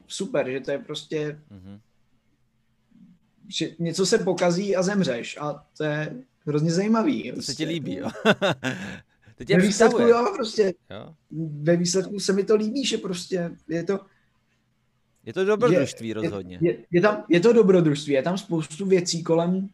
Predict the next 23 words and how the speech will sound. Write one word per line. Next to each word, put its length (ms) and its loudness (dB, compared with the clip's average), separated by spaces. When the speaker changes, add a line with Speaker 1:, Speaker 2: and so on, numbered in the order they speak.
Speaker 1:
člověka, 460 0
co 120 -2
může 240 4
ob-, 140 -2
vyzkoušet, 840 0
zároveň, 600 -2
a 140 -4
zároveň 560 2
to 100 -2
je 80 4
prostě, 520 -4
není 240 0
to 60 -2
jenom, 220 0
že 100 2
by 120 0
něco 280 -2
zkoušel 560 -2
a 60 0
dělal, 340 0
jenom 180 -2
získával 420 0
achievementy 840 -6